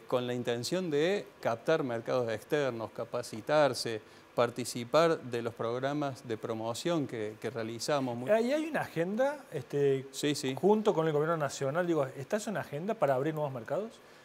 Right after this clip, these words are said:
Speaker 1: Sí, sí, hay agendas de eventos, este, que en general se coordinan,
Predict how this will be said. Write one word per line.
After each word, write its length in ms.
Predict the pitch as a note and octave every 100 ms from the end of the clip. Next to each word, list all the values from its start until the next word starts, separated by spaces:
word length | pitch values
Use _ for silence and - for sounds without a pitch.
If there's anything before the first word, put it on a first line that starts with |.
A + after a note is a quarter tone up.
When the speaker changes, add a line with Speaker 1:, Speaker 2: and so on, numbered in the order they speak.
| -
Speaker 1:
Sí, 280 | - F#3+ F3+
sí, 240 | F3+ E3 -
hay 220 | D3+ F#3+
agendas 540 | E3 - F#3 A3 F3+
de 160 | B2+ A#2+
eventos, 680 | E3 F#3+ D3 C#3+ A3+ - - - C3+
este, 800 | A2 G#2+ - A2 G#2 G2 F#2+ G2+ -
que 120 | A2+
en 80 | G#2+
general 720 | G#2+ G#2+ G#2+ A2+ C#3+ D3 B2+ A2
se 180 | - A#2
coordinan, 960 | B2 A#2 B2+ D3 D#3 C3+ A#2 G2+ G#2